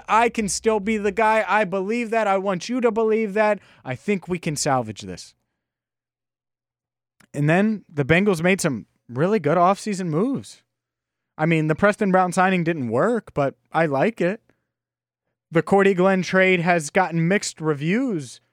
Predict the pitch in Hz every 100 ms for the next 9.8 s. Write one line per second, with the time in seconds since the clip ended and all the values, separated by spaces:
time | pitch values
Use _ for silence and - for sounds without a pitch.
0 | _ _ - 170 170 160 190 254 - 165
1 | 202 _ _ _ _ _ _ _ _ _
2 | _ _ _ _ _ _ _ 151 147 143
3 | 156 170 - _ _ _ 165 165 165 180
4 | 170 175 175 160 175 165 156 151 185 -
5 | 175 147 139 165 185 - 160 160 190 -
6 | 151 160 156 - 151 147 147 143 131 -
7 | 156 - 147 131 147 143 117 104 170 180
8 | 170 143 147 - _ _ _ _ _ _
9 | _ - 170 160 226 - 185 226